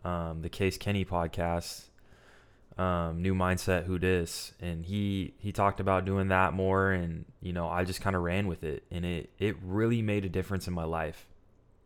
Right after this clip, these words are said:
It really did, um, all across the board. So if you get the opportunity to say yes to stuff, do it. You might be scared, you might be sketched out, but it's just gonna lead to so many more things in your life.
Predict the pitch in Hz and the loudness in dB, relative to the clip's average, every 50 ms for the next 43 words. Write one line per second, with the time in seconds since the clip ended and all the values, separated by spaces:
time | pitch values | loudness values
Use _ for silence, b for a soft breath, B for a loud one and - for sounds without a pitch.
0 | - - 92 82 90 95 95 95 87 82 90 90 82 80 90 - - b b b | -10 -8 -6 -2 0 0 0 0 0 2 0 0 0 -2 -4 -10 -18 b b b
1 | b b b b - 87 87 85 82 80 80 78 - - - - - - - 104 | b b b b -6 -4 -2 -2 -2 -4 -6 -8 -10 -14 -20 -20 -8 0 2 4
2 | 107 107 - 107 101 101 - - 98 87 87 90 90 87 80 80 - - b b | 4 4 4 4 4 4 2 0 -4 -2 0 2 2 2 0 -2 -8 -18 b b
3 | b b b b b b - - 98 92 90 87 87 80 - - - - - - | b b b b b b -4 2 2 4 4 4 2 0 -2 -6 -14 -18 -14 -8
4 | 87 101 104 117 - 123 117 120 117 123 - - 135 135 131 127 117 110 104 - | -4 -2 0 2 6 6 6 6 6 4 2 2 2 4 4 4 4 2 2 2
5 | - 113 104 104 107 113 120 - - 107 - - - 95 92 92 - - - 87 | 4 4 4 6 6 4 4 2 -2 -2 -2 2 6 6 6 6 4 0 -10 -8
6 | 85 85 101 113 113 95 71 - - - - b b b b b b b b b | -4 0 2 2 4 2 2 0 -4 -8 -18 b b b b b b b b b
7 | b b - 92 95 95 95 101 104 87 104 104 - - - 107 101 101 101 101 | b b -6 -4 0 2 2 2 2 0 -2 -2 -4 -2 2 4 4 4 4 4
8 | 101 98 95 - - 87 90 92 92 95 90 95 - - - - 98 98 - - | 2 0 -4 -10 -8 -6 -2 0 0 0 0 -2 -4 -4 -2 0 0 0 0 0
9 | - 92 92 92 90 78 - - b b b b b b b b b b 87 78 | 2 4 4 4 4 2 -2 -8 b b b b b b b b b b -4 0
10 | 90 90 87 80 - 92 - - - 123 - - 135 117 101 95 104 110 104 95 | 2 2 2 2 0 -2 -2 -4 -6 -6 -4 -2 0 2 2 2 2 2 2 2
11 | - - - - - 107 107 110 110 110 107 107 107 104 104 101 98 101 98 98 | 0 0 -2 -2 0 2 2 2 2 2 0 0 0 0 0 0 2 2 2 2
12 | 92 - - 95 101 107 110 104 90 92 90 87 85 85 82 87 90 95 73 - | 0 0 0 0 0 2 2 0 0 0 0 0 0 0 2 4 4 4 4 2
13 | - - - - | -2 -12 -18 -20